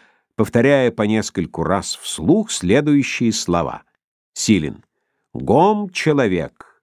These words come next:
гам — душа, сериз — вишня, пате сериз — пирожное. Останавливается, утирается платком от усталости и после некоторого молчания говорит:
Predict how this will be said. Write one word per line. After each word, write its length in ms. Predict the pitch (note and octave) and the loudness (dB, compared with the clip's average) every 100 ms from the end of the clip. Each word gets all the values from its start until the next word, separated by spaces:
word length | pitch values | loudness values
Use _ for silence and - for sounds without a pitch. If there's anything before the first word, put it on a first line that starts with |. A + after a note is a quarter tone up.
| _ | _
гам — 640 | B1+ B1+ C3 F3 F#3+ F3+ E3+ | -8 0 0 0 -4 -8 -10
душа, 640 | - C3 - G2 C#2 - _ _ _ | -2 -2 0 -2 -4 -8 _ _ _
сериз — 840 | - - A#2+ D3+ F#3+ G#3+ - - - | -8 2 4 6 4 0 -6 -10 -6
вишня, 680 | G2+ F#2+ F#2+ - - C2+ - _ _ _ _ | -2 0 0 0 -6 -10 -14 _ _ _ _
пате 340 | B2 B2 A#2+ | -2 2 0
сериз — 760 | G2+ - G#2 D3 A#3 A#3 - - _ _ | 0 0 4 4 4 0 -6 -12 _ _
пирожное. 840 | F3 F3+ C#2 A#1+ - G1+ G1+ G1+ _ _ _ _ _ _ _ _ _ _ _ _ _ _ | 4 4 2 -8 -14 -18 -20 -20 _ _ _ _ _ _ _ _ _ _ _ _ _ _
Останавливается, 960 | - - F2 A#2+ D#3 F3 F3 E3+ - G2 | -10 -4 0 0 2 0 0 -2 -4 -6
утирается 580 | D2+ E2 E2+ D2+ - D2 | -4 -2 -2 -4 -8 -12
платком 560 | - C2 - G#2+ D3 | -12 -14 -2 0 0
от 140 | D3+ D3 | -2 -6
усталости 760 | - - C3 B2 A#2 - - | -6 -2 0 -2 -6 -10 -6
и 200 | E2+ D#2 | -6 -6
после 340 | - G2+ - D#2+ | -4 -4 -2 -2
некоторого 480 | E2+ - C#2 C#2 | -2 -2 -6 -4
молчания 600 | C#2 B1+ - - C#3 C3+ A2 | -4 -6 -4 -2 0 -2 -2
говорит: 420 | F#2+ D2+ C2 | -2 -2 -4